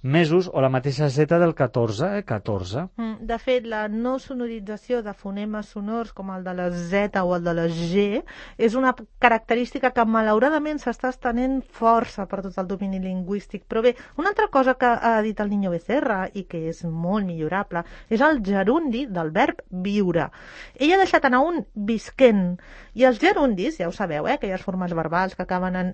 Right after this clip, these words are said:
Speaker 2: N T, eh, no admeten el so de la K i de la G, sinó que, i llavors no és correcte, no? Visquent, no és correcte tampoc sapiguent,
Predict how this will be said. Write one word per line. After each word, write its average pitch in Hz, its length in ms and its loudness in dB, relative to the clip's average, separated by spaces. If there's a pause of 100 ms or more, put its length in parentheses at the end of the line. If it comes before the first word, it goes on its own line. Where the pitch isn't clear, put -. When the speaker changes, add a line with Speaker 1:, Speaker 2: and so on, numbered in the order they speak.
Speaker 2:
N 170 320 -4
T, 175 160 -4
eh, - 840 2
no 262 140 4
admeten 254 460 2
el 214 180 0
so 220 140 -2
de 202 100 0
la - 140 -4 (120)
K 202 220 -6 (160)
i 220 160 -4
de 190 100 -2
la 180 140 -4
G, 196 300 0 (280)
sinó 254 440 0 (100)
que, 294 120 6 (440)
i 214 220 -4
llavors 202 280 0
no 233 80 4
és 220 100 -2
correcte, 220 520 2
no? 214 240 -2
Visquent, 220 680 2 (420)
no 233 280 2
és 214 120 -4
correcte 226 400 0
tampoc 214 400 -2
sapiguent, 220 760 0